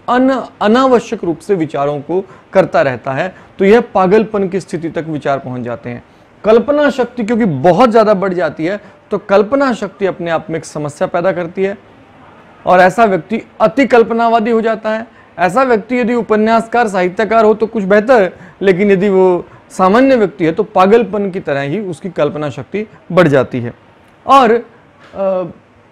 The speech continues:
एकाग्रता, एकाग्रता गायब हो जाती है, ऐसा व्यक्ति एकाग्र नहीं रह सकता, मन में बेचैनी ज़्यादा होती है उसके।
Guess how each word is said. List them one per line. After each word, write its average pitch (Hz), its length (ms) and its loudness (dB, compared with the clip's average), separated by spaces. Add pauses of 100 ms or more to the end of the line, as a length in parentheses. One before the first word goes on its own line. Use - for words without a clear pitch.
(340)
एकाग्रता, 226 680 2 (920)
एकाग्रता 214 460 2
गायब 180 280 4
हो 175 100 0
जाती 180 360 -2
है, 180 100 -4
ऐसा 165 260 -2
व्यक्ति 175 280 -4
एकाग्र 165 320 -2
नहीं 185 200 0
रह 170 100 2
सकता, 170 480 -10 (480)
मन 214 220 4
में 202 180 4
बेचैनी 156 380 0
ज़्यादा 170 220 2
होती 156 300 -4
है 156 60 -4
उसके। 151 260 -12